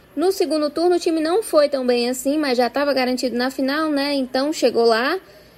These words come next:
disputou essa final do Campeonato Cearense contra o Fortaleza, também em dois jogos. No primeiro duelo, o Fortaleza venceu por dois a um e no segundo os times empataram em um a um.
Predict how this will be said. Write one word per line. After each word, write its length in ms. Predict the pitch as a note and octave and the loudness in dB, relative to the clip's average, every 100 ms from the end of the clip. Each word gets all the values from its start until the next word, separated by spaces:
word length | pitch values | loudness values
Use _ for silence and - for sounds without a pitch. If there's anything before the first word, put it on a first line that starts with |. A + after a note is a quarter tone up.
| - A3 | -16 -6
disputou 580 | B3 F4+ - C#4 C4 | -2 -2 -2 -2 2
essa 180 | B3 B3+ | 2 2
final 240 | B3 A3 G#3 | -2 -2 -2
do 80 | |
Campeonato 460 | G#3 G#3 G#3+ G3+ G3+ | -2 -2 -2 -2 0
Cearense 640 | A#3 G#3+ G#3+ B3+ D4 D4+ - | 0 2 2 0 -4 -8 -8
contra 380 | - E4 G4+ G4+ | 0 2 2 2
o 60 | D4 | 2
Fortaleza, 840 | B3+ A#3 B3 A3+ G#3+ G#3+ B3 D4+ - - | 2 2 2 2 4 4 4 0 -4 -2
também 540 | D4 D4 A#3+ D4 C#4+ | 0 0 2 2 2
em 40 | |
dois 300 | B3 C4+ E4 | 4 4 2
jogos. 560 | C4+ G#3 G3+ - - - - - - - - | 2 4 4 2 -12 -20 -20 -20 -20 -16 -2
No 100 | A#3+ | 0
primeiro 360 | C4 C#4+ D#4 | 2 4 4
duelo, 420 | C#4 D4 D4 D#4 D#4 | 4 2 2 -2 -4
o 40 | |
Fortaleza 580 | - D4+ D4+ B3+ B3 A#3 | 0 0 2 2 4 2
venceu 420 | G#3+ A3 - G#3 | -2 -4 0 0
por 240 | - G#3 | -2 -6
dois 320 | G3+ G#3+ C#4+ C#4+ | -2 2 2 2
a 140 | A3+ | -2
um 180 | G#3+ D4+ - - - | -2 -6 -10 -20 -12
e 100 | - | -4
no 140 | B3+ | -2
segundo 540 | D#4+ - C4+ C#4 D#4 D4 | -2 -2 -2 0 -2 -4
os 120 | C#4+ | -6
times 280 | - C#4 C4+ | -4 -2 0
empataram 680 | C#4+ D4 C#4+ C4+ A#3 A#3 | -2 -2 -2 0 0 0
em 160 | A#3 A3+ | 0 -2
um 160 | C4 C#4+ | -2 0
a 80 | |
um. 260 | B3 G3+ C#4+ | 0 -2 -4